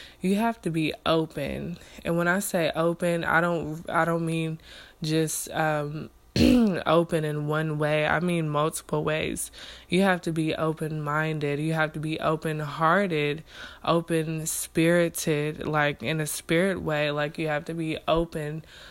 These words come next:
And I, that can be, um, mentally open, you know, flexible with your time, your energy, your money, your, um, just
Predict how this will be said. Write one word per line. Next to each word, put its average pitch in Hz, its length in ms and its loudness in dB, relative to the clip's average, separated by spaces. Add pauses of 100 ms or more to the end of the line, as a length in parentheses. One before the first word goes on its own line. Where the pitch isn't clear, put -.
(220)
And 160 260 0
I, 156 400 0
that 170 300 2
can 175 180 -2
be, 160 440 0
um, 151 600 -4
mentally 175 580 0
open, 180 840 -2 (1000)
you 180 160 2
know, 160 400 2
flexible 165 720 2
with 156 220 -2
your 151 160 -2
time, 202 800 0 (480)
your 156 280 0
energy, 165 600 2
your 151 280 -2
money, 165 580 0
your, 151 640 0 (560)
um, 151 560 -2 (360)
just 175 400 0